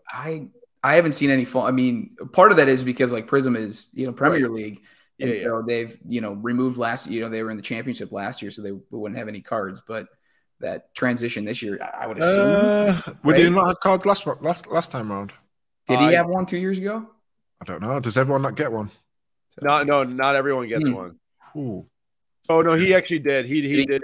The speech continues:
Speaker 2: have twenty twenty-one Prism cards.
Speaker 1: So he does.
Speaker 2: Yes, he does.
Speaker 1: Got
Speaker 3: Okay,
Speaker 1: it.
Speaker 3: I've, I've not seen any, to be fair.
Speaker 2: Yeah, yeah, he's got them. That was,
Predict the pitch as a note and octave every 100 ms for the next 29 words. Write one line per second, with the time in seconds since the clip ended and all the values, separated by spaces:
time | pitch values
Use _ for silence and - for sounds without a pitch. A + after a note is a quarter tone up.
0 | C3 B2+ - B2+ C3 B2 B2 B2 A#2+ A#2
1 | A#2 A2 G#2 _ B2+ A2 A2 G#2 G2 F2+
2 | _ _ _ _ - F#2 D#2 - _ -
3 | A#2+ A2 G2+ G#2 - _ _ _ A2+ -
4 | - A#2+ F2+ - - _ _ - A#2+ G#2
5 | F#2 F#2 G#2+ - A2+ G#2 - G2+ G#2 G2
6 | - F#2 G2 G2+ - _ _ _ - A#2
7 | A2 G2+ G2 A2 F#2 F2 E2 E2 E2+ _
8 | G#2+ C3 C#3 D3 C#3+ C3+ - -